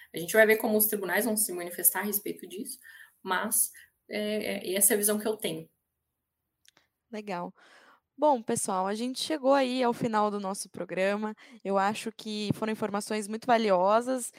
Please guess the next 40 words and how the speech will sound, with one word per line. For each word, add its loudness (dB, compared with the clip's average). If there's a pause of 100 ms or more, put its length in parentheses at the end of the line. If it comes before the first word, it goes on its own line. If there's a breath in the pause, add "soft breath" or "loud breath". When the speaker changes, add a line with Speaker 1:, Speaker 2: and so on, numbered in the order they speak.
(180 loud breath)
Speaker 2:
Eu 6
esclareci 0
todas 2
as -2
minhas -6
dúvidas. 0
O -20
pessoal 2
tá 2
meio 0
tímido -2
no -8
chat, 2
não 2
tivemos -2
perguntas, -4 (340 loud breath)
mas 0
eu 2
quero 2
agradecer 2
a 4
participação -4
da -4
professora. -2 (260 loud breath)
Muito 0
obrigada 0
por -18
ter -4
aceitado -4
o -10
nosso -8
convite -4 (300 loud breath)
e -6
por -2
trazer 0
aqui -4
pra -4
nós -2
informações -2
tão, -4